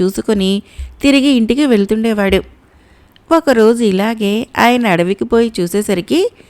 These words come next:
అక్కడ బంగారం లేదు. అంతకుముందే దాన్నెవరో తవ్వి తీసుకున్నారు. ఇది తెలుసుకొని బ్రాహ్మణుడు పిచ్చెత్తిపోయి గుండెలు బాదుకుంటూ ఏడుస్తూ నగరంలోకి వచ్చి పడ్డాడు.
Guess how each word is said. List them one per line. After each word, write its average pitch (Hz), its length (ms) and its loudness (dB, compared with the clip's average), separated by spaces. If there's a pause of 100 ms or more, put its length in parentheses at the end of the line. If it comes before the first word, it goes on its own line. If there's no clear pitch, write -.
(320)
అక్కడ 302 240 2
బంగారం 196 560 0
లేదు. 240 320 -6 (600)
అంతకుముందే 233 800 2
దాన్నెవరో 202 560 2
తవ్వి 202 300 0
తీసుకున్నారు. 202 640 -2 (800)
ఇది 302 220 4
తెలుసుకొని 220 720 0
బ్రాహ్మణుడు 202 720 0
పిచ్చెత్తిపోయి 233 1000 -2 (400)
గుండెలు 277 360 2
బాదుకుంటూ 226 760 0
ఏడుస్తూ 220 680 2 (100)
నగరంలోకి 214 600 -2
వచ్చి 220 240 -4
పడ్డాడు. 196 380 2